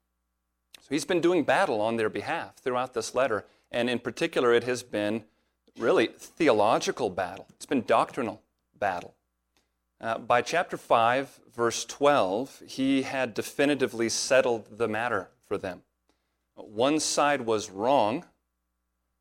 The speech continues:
and one side was right. The side that was wrong needed to repent and retur-, return to the pure gospel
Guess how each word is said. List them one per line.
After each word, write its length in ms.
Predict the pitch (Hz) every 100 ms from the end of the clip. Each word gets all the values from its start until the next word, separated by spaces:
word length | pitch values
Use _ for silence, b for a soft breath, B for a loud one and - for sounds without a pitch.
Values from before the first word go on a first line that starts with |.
| _ -
and 320 | 117 117 117 -
one 220 | 120 131
side 500 | 123 127 120 113 -
was 320 | 107 104 101 - _ -
right. 440 | 104 104 87 - _ _ _ _ _ _ _
The 60 | 107
side 320 | - 143 143
that 140 | 127
was 160 | 113 101
wrong 480 | 104 143 151 107 117
needed 380 | 110 113 120 -
to 120 | 120
repent 600 | 101 - - 147 156 - -
and 240 | 113 104
retur-, 560 | 95 104 - - 175 170
return 460 | 123 110 - 170 180
to 120 | -
the 100 | 120
pure 320 | 110 - 151
gospel 720 | 123 123 143 - - 90 92